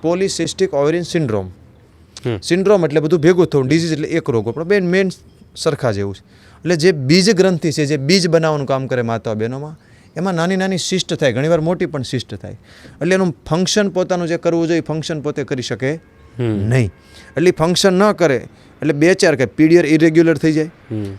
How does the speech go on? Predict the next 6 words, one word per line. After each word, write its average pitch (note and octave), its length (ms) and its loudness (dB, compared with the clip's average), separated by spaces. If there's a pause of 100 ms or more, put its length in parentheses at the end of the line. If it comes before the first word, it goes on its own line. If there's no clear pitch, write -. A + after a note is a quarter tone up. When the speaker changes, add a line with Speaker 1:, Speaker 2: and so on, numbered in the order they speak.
(140)
Speaker 1:
બીજું D#3+ 480 6 (220)
endometrium D#3 480 2
થિકનેસમાં D#3+ 480 -2
ફેરફાર D#3+ 280 0
થવા D#3 200 2
માંડે, D3+ 200 -6